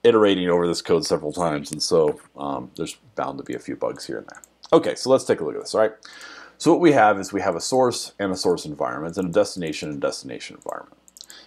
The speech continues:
If the source and the destination are both constants, then what we need to do is unify the source,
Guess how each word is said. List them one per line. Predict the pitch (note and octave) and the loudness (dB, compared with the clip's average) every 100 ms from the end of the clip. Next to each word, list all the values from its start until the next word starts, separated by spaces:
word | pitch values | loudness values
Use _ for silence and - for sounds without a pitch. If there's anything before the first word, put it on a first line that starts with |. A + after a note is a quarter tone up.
| - | 0
If | C3+ | 0
the | D3 | 2
source | C#3+ D3 E3+ G3 | 0 2 2 0
and | - E3+ G3 | 0 0 2
the | D#3 | 2
destination | B2+ - A2+ F#2 E2 - F2+ - | 2 2 -4 -6 -4 -6 -6 -2
are | F#2+ G#2 | 2 2
both | F#2+ A2 D3 F3+ | 2 2 2 2
constants, | - D#3 E3 E3 - B1+ - - _ - - | -2 -2 -2 -4 -8 -10 -10 -12 _ -20 -4
then | F#2+ D#3 F3 | 2 4 4
what | G#2 | 0
we | G#2+ | 0
need | F#2 F2 | -2 -4
to | E2 | -6
do | D#2 C2 C#2+ - _ _ A2 | -4 -4 -6 -10 _ _ 0
is | G2+ F#2+ | 0 0
unify | F2 A#2+ E3 C#3+ - D2+ A1 B1+ D#2+ - _ - | -2 0 2 0 0 0 0 -2 -6 -10 _ -6
the | F2+ | -6
source, | - F2 F2 - | -2 0 0 -4